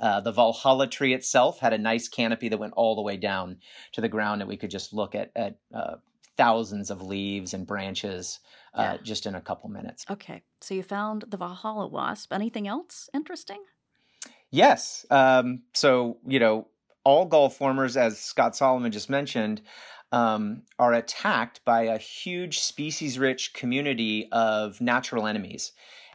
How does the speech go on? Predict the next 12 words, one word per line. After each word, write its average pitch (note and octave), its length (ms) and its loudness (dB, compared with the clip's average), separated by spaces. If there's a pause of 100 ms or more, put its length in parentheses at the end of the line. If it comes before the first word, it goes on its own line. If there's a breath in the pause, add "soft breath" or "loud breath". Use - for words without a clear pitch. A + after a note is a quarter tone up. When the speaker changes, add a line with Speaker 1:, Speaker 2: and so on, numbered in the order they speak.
Speaker 1:
And A#2+ 240 2
most F3+ 260 2
of C#3 120 -2
those C3 200 2
are A#2 80 0
predatory B2+ 600 -2
wasps A#2 420 0
called A#2+ 340 0
parasitoids. G2 840 -6 (520 soft breath)
Um, A2+ 380 2
so B2+ 240 0
in B2+ 220 -2